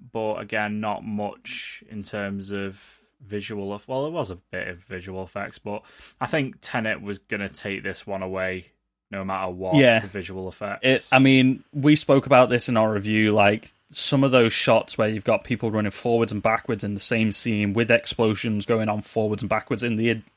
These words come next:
Speaker 2: exact same shot and, like, the, just the compositing alone and the effects to make shit like that run smoothly,
Speaker 1: Mm.
Speaker 2: uh, making, like,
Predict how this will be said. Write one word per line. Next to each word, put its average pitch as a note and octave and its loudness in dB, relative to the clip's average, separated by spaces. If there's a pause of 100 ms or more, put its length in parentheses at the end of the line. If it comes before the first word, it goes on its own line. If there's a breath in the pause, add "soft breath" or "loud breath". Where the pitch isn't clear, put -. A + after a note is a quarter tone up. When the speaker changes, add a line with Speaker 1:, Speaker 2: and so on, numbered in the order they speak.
Speaker 2:
exact A#2 0
same A#2 0
shot G#2 0 (680 soft breath)
and, A2+ 2
like, G2 2 (560 soft breath)
the, A#2+ 2
just A#2+ -2
the B2+ 2
compositing A2+ 0
alone G2 4
and G2+ -4
the G2 -2
effects - -2
to G#2 -8
make G2 -4
shit - -4
like G2+ -2
that G2+ -2
run G2+ -2
smoothly, G#2 0 (340 soft breath)
Speaker 1:
Mm. A#2+ -2
Speaker 2:
uh, G2 4
making, A#2 0 (880)
like, G2+ 2